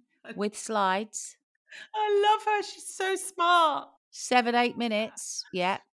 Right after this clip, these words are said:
Speaker 2: about the
Speaker 1: <laughs>
Speaker 2: reasons why, the benefits of having a hamster, the, um, who would look after the hamster if we did go on holiday, um, why she's much older now and how, you know, it's good for, and it means she'll be off her gadgets. Oh, she knows what she's doing.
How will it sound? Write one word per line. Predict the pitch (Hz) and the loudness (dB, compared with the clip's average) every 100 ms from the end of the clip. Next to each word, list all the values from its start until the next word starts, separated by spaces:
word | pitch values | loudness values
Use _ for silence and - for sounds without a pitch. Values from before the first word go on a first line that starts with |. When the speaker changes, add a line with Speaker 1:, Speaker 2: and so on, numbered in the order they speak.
| _ | _
Speaker 2:
about | 185 180 185 180 190 | -8 -2 0 2 0
the | 185 | 0
Speaker 1:
<laughs> | |
Speaker 2:
reasons | 202 208 220 220 - | 0 0 -4 -6 -2
why, | 185 165 170 214 247 _ | 4 6 4 2 -6 _
the | - 180 | -10 -6
benefits | - 214 208 - 175 - | 2 2 2 -6 -10 -10
of | 165 | -14
having | - 170 165 160 | -8 -8 -6 -8
a | |
hamster, | 170 165 - - 165 196 - - - _ _ - | -8 -8 -10 -8 -6 -6 -10 -20 -20 _ _ -8
the, | 175 170 - | -6 -4 -2
um, | 170 165 160 160 160 160 - - _ - | 0 2 0 -4 -8 -10 -14 -20 _ -4
who | 240 240 | 0 2
would | 226 | 0
look | 214 208 208 | -2 -2 2
after | 196 196 185 | 2 0 -6
the | |
hamster | 180 185 - - - | -4 -6 -6 -8 -6
if | 185 - | -6 -8
we | 180 | -12
did | 170 165 - | -10 -10 -10
go | 160 | -10
on | 156 | -10
holiday, | 156 156 151 160 156 175 - _ _ _ - | -10 -10 -12 -10 -8 -8 -12 _ _ _ -4
um, | 180 165 165 165 165 170 165 _ - _ | -2 0 -2 -4 -6 -10 -14 _ -20 _
why | - 202 | -2 2
she's | 208 - 202 | 2 -2 -6
much | 196 - | -6 -2
older | 202 196 185 | -2 -2 -4
now | 170 165 185 196 | -4 0 0 0
and | 170 175 | -4 -4
how, | 180 170 | -4 -4
you | - 180 | -6 -8
know, | 156 160 | -6 -6
it's | 175 - | -8 -10
good | - 185 | -10 -12
for, | - | -6
and | 175 | -6
it | 165 | -6
means | 190 190 | -6 -6
she'll | - 180 | -4 -2
be | 185 | -2
off | 185 | -2
her | - 170 | -4 -4
gadgets. | 180 185 - 151 - | -2 -2 -4 -8 -2
Oh, | 247 254 | 0 0
she | - 320 | -2 -4
knows | 285 190 - | -2 -2 -4
what | - | -12
she's | - 160 | -14 -14
doing. | 156 156 - | -10 -10 -10